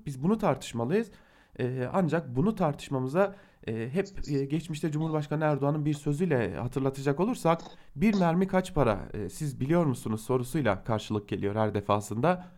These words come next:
E, bir yandan İdlib için yükselen gerilimi belki de böyle değerlendirmek lazım. Çünkü Türkiye ekonomisi her geçen gün, e, çok kötüye gidiyor. E, çok basit bir örnek, e, vererek, e, anlatmak istiyorum. E,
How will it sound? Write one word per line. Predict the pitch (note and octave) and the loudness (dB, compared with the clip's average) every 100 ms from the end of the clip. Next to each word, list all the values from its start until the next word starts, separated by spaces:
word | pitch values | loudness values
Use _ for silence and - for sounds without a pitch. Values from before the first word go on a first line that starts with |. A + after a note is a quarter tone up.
| - - - | -20 -20 -10
E, | G#2 A2 A2+ | -8 -6 0
bir | F3+ | 2
yandan | F#3 E3 D#3+ | 2 2 0
İdlib | E3+ D#3+ D3 | -2 -4 -6
için | - D#3+ | -4 -4
yükselen | C#3+ D3 D3+ | -2 0 0
gerilimi | D3+ D3 F3+ D3 | 2 0 0 0
belki | C#3+ C#3+ | 0 2
de | C#3 | 2
böyle | C#3 F3+ F3+ | 2 2 2
değerlendirmek | B2+ A2+ A#2 A2+ A#2 A2+ B2+ | 2 2 0 0 -2 -2 0
lazım. | C#3 A3 A3 - - _ - | 2 0 -4 -10 -20 _ -8
Çünkü | D3+ D3+ F3+ - - - - | -6 0 -2 -2 -20 -20 -8
Türkiye | G#3 G#3+ A3+ | -8 -2 0
ekonomisi | E3 F3 F3 F3 G3+ G3 | 0 -2 -4 0 0 -2
her | - D3 G3 | -6 0 0
geçen | G3 E3+ D3 C3+ | 2 -2 0 0
gün, | D3 F#3+ | 0 -2
e, | A#2+ A#2 E2+ D2+ C#2+ - D2 | -4 -6 -6 -8 -10 -12 -10
çok | - F#3+ F#3+ | 2 2 4
kötüye | G3+ C3+ A#2 | 0 2 -2
gidiyor. | G#2+ A#2 F#3 F#3 - - - - | -2 0 0 -2 -20 -20 -20 -12
E, | A2 A#2 | -10 -8
çok | - A3 A3 | -2 -2 0
basit | A3 A3 F#3+ | -4 -2 0
bir | |
örnek, | G#3+ G#3 G#3+ G#3+ - | 2 2 0 -4 -6
e, | F3+ F3 | -4 0
vererek, | F#3 G#3+ G3+ G3+ D3+ | 0 2 0 -4 -8
e, | C3 A2 A2+ | -6 -6 -6
anlatmak | C3 D3+ D3+ B2+ B2 | -4 -4 -4 -6 -8
istiyorum. | - F3 F#3 - - - - - | -4 -2 -2 -4 -16 -20 -20 -16
E, | - | -6